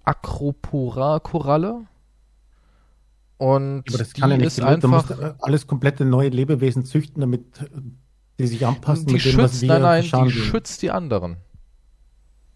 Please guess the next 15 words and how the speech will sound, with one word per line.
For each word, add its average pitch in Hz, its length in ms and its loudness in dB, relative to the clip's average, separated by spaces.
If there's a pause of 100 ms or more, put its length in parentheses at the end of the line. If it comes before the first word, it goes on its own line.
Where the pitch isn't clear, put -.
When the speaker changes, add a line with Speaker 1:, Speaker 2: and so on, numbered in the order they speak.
(1200)
Speaker 2:
So 127 80 -12
kleine 117 300 2
Rambos. 120 540 0 (420)
Speaker 1:
Ja, 156 220 -2 (500)
das 123 240 -8
Speaker 2:
Body-, 147 60 2
Speaker 1:
gab 147 180 4
es 120 60 0
schon 123 120 -6
öfters. 156 320 2
Es 147 80 4
gibt 120 200 4
ja - 80 2
Speaker 2:
Bodyguards. - 20 0
Speaker 1:
auch, 139 220 0